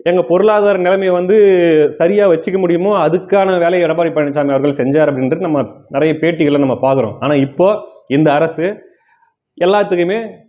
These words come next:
லஞ்சம், கமிஷன் எல்லாத்தையுமே வாங்கிட்டு எங்களை வயித்துல அடிக்கிறாங்க அப்படின்ற பேட்டிகள் நம்ம பார்க்குறோம். ஆனா அப்படி இருந்த எடப்பாடி பழனிசாமி அவர்கள் கூட இந்த மாதிரி சும்மா சும்மா வந்து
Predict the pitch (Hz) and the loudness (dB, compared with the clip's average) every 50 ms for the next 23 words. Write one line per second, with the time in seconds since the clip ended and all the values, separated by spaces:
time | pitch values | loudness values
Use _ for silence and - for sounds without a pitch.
0 | _ _ - 147 160 165 156 151 160 165 160 160 151 156 151 156 170 151 147 147 | _ _ -6 -4 -2 -2 -2 -2 -4 -4 -4 -4 -2 -2 -2 -4 -2 -2 0 0
1 | 139 151 139 139 131 135 147 147 143 147 156 160 165 143 135 127 120 123 151 147 | 0 0 -4 -2 -2 0 0 0 -2 -2 0 0 0 0 0 0 0 0 0 0
2 | 147 139 127 127 123 131 131 127 131 123 123 127 117 117 117 123 127 131 127 123 | 0 0 0 0 0 0 0 0 0 -2 -2 -2 -2 -2 -2 0 0 0 0 0
3 | 139 143 131 107 110 120 117 120 110 123 165 190 139 110 - - 196 196 208 196 | 0 0 -2 -2 -2 -2 0 0 0 0 0 0 -2 -2 -2 0 0 2 2 2
4 | 202 214 208 180 175 175 180 180 160 160 156 151 143 147 147 143 139 131 123 123 | 2 2 2 2 2 2 0 0 2 0 0 0 0 -2 0 0 0 0 2 0
5 | 120 113 143 131 107 110 135 - - - - - - 98 135 175 190 185 190 185 | 0 0 0 -2 0 0 0 -2 -2 -6 -16 -14 -6 -2 0 2 2 2 2 2
6 | 175 156 151 156 156 170 175 170 170 180 175 165 156 151 147 151 160 156 156 156 | 0 0 0 -2 0 0 0 0 0 -2 -2 -2 0 0 0 2 2 0 0 -2